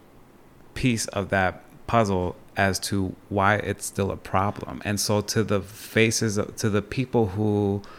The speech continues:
like you said, it, it never affected you, it's harder to understand why things are the way that they are. You know, well, why, you know, you have the same oppor-, I just had someone from home, someone I really grew up, cared about, said something,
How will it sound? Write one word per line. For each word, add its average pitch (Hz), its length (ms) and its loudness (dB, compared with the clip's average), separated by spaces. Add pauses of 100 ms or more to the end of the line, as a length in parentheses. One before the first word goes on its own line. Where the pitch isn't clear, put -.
(200)
like 101 200 -2
you 101 80 0
said, 107 380 0 (100)
it, - 160 -10
it 98 180 -4
never 107 260 2
affected 98 680 -2
you, 82 380 -4 (1080)
it's 113 200 2
harder 101 340 4
to - 260 -2
understand 107 680 2
why 87 340 4
things 92 380 -4
are 82 160 -2
the 80 100 -4
way 80 200 -4
that 80 260 -6
they - 140 -6 (100)
are. - 360 -10 (360)
You 95 80 -2
know, 92 100 -2
well, 90 140 -2
why, 87 480 0
you 104 100 -4
know, 92 120 -2
you 95 200 -2
have 117 200 0
the 117 100 2
same 117 340 0
oppor-, 113 420 -4
I 135 120 2
just 190 220 -2
had 190 200 -2
someone 156 340 0
from 131 240 0
home, 113 540 0 (220)
someone 110 440 -2
I 92 80 0
really 101 440 -2 (180)
grew 104 200 0
up, 104 200 0
cared 104 220 -2
about, 110 360 0 (320)
said 113 260 0
something, 117 580 0